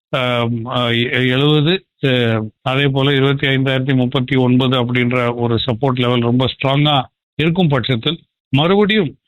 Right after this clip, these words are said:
சந்தை வந்து இரண்டாயிரத்தி, அ, இருபத்தி ஐந்தாயிரத்தி, ஆம், ஆ, இருநூற்றி பன்னிரெண்டு அப்படின்ற, இல்ல இருநூற்றி பதினாறு அப்படின்ற ஒரு ரெசிஸ்டன்ஸ் லெவல் ஃபர்ஸ்ட் டெஸ்ட் செய்து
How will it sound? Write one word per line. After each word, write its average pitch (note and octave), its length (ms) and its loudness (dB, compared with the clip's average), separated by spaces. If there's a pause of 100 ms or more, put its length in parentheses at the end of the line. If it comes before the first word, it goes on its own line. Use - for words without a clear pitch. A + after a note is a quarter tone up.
சந்தை D#3+ 320 0
வந்து D3 440 0 (260)
இரண்டாயிரத்தி, D3 720 0 (200)
அ, C#3+ 120 2
இருபத்தி D3+ 320 0
ஐந்தாயிரத்தி, C#3+ 680 0 (500)
ஆம், B2 500 0 (220)
ஆ, A#2 160 2 (200)
இருநூற்றி D#3 800 0
பன்னிரெண்டு C#3 600 0 (180)
அப்படின்ற, A#2+ 420 0
இல்ல C3+ 220 0
இருநூற்றி C3 460 0
பதினாறு C3 560 0
அப்படின்ற A#2+ 480 -2
ஒரு A2+ 200 2
ரெசிஸ்டன்ஸ் C#3+ 440 0
லெவல் B2+ 300 0
ஃபர்ஸ்ட் - 280 -4
டெஸ்ட் - 340 -4 (720)
செய்து F3+ 340 2